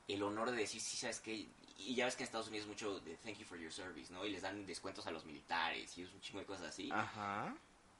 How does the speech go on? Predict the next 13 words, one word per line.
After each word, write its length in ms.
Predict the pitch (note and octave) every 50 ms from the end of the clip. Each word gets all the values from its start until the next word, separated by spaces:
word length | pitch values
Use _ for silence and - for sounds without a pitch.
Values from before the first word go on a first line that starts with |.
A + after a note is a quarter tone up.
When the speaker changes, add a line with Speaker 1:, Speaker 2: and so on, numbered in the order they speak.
| - - - - - - - - - - - - -
Speaker 2:
"Thank 240 | - D#3 C#3+ C3+ A2+
you 140 | C3+ B2+
for 280 | - - - A#2+ A#2+ G#2
your 160 | F#2+ G#2+ G2+ - -
cooperation". 1160 | - A2+ G#2+ G2+ G2+ G2 - G#2+ G2+ G2+ G2+ G#2 G#2 G#2+ G2+ F2+ - - - - F#2+ F2+ E2+
Speaker 1:
Y 200 | A2+ A2+ A2+ - - - - - - - - - - -
en 160 | - B2 B2 B2+
México 360 | C3+ C3 - - - - B2
no 100 | A#2 A#2
tienen 320 | A2+ - A#2+ A#2 G#2+ F#2+ F2+
eso, 260 | F#2 F#2 - - E2
entonces 260 | D#2 - - - -
me, 100 | A#2 A#2